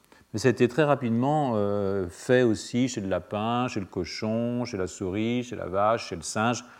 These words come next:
Donc, quand même, euh, euh, c'est jouable. Et puis, vous en souvenez peut-être, en quatre-vingt-dix-sept, c'est le clonage de Dolly, qui là a été fait à partir d'une cellule,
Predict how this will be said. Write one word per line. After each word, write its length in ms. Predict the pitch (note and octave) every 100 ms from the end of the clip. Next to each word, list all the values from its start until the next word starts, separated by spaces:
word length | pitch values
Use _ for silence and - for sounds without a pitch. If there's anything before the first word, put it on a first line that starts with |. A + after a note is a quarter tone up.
| - -
Donc, 120 | G#2
quand 120 | A#2
même, 180 | C3+ C#3
euh, 160 | A2+ A2
euh, 680 | G#2+ G2 G#2 F#2+ F2+ F2+ F2+
c'est 140 | A#2+
jouable. 320 | G2 E2 - - _ _ _ _ _ _ _ _ _ _ _ _
Et 80 | B2
puis, 100 | C#3+
vous 140 | C3 A2+
en 80 |
souvenez 260 | G#2+ A#2 G#2+
peut-être, 400 | G#2+ G#2 E3+ - - - - _ -
en 80 |
quatre-vingt-dix-sept, 680 | G#2 A#2+ A2 G2 F#2+ - D3+
c'est 120 | C3+
le 60 | G#2+
clonage 360 | A2+ A#2 A#2+
de 80 | G2+
Dolly, 480 | F2+ G2 C#3 G3+ A3 - _ _ _
qui 100 | -
là 140 | A2+ D#3+
a 60 |
été 220 | C#3 A#2
fait 320 | F#2 - E3+ F3
à 80 |
partir 540 | B2 A#2+ G#2 D#3+ F3 D3
d'une 200 | A2 A#2
cellule, 540 | - D3+ B2 A#2 F2+